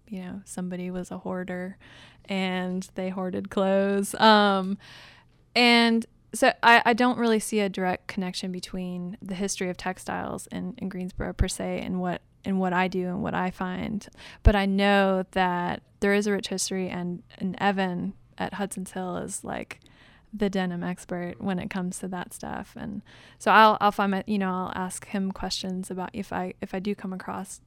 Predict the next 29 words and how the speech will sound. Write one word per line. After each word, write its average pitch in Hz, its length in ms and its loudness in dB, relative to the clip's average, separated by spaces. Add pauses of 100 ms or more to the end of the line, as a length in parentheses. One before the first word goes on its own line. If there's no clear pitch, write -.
denim 185 380 -10
and 190 100 -12
things 190 220 -12
like - 160 -14
that. 190 320 -10 (380)
'Cause 247 120 0
there's 262 160 4
just 247 200 0
su-, 240 260 4
it's 208 240 -2
just - 220 -6
such 247 240 -2
a 202 80 -4
wide 190 360 0
spectrum 190 720 -6 (380)
when 208 160 0
you 202 160 -2
really 196 320 0
delve 190 580 -2
into 190 240 -4
the 190 80 -4
depths 185 340 -4
of 185 140 -6
vintage. 185 920 -4
There's 202 220 -2
so 214 220 0
much 196 280 -4
to 208 60 -6
know, 185 580 -2